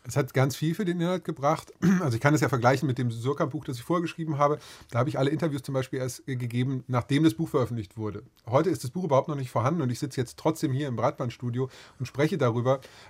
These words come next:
Ähm, das heißt, alles Feedback, was ich jetzt bekomme, was, äh, parallel zur Sendung getwittert wird, was Sie mir jetzt hier sagen, ähm, all das fließt ja jetzt schon in das Pro-, in das, in den Prozess mit ein. Allein dafür lohnt es sich schon total. Ähm,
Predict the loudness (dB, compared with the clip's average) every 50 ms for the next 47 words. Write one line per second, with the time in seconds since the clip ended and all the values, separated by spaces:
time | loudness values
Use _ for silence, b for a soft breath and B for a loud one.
0 | B 0 4 4 6 6 4 4 2 0 -2 -2 2 4 4 4 2 0 -2 0
1 | 0 0 0 -2 -4 -2 0 0 0 0 0 -2 -4 -2 -2 -2 -2 -2 -4 -8
2 | -2 4 6 6 8 8 6 4 4 2 0 -2 -4 -4 -6 -8 -4 -2 0 2
3 | 2 2 0 -2 -4 _ -2 0 2 2 2 2 2 0 0 2 2 2 2 0
4 | -2 -2 -2 -2 0 0 0 2 2 0 -2 -2 _ -16 -18 -12 -8 -8 -6 -4
5 | 0 4 6 6 6 6 4 2 0 0 0 2 6 6 6 6 6 2 -2 -2
6 | 0 0 2 2 0 -2 B B B B B B 0 2 4 4 4 2 2 0
7 | 0 2 4 4 4 2 0 -2 -4 -4 -4 -4 -6 -6 -6 -4 -4 -4 -4 -4
8 | -4 -4 -2 -2 -2 -2 -2 -4 -2 -2 0 -2 0 -2 -4 -6 -4 -4 -4 -4
9 | -4 -4 B B B B 2 6 6 8 8 8 8 8 8 6 4 4 4 2
10 | 2 2 0 -2 -4 -4 -6 -4 -4 -4 -4 -4 -6 -6 -4 -4 -4 -2 -2 -4
11 | -6 -6 -4 -2 -2 0 2 2 0 0 -2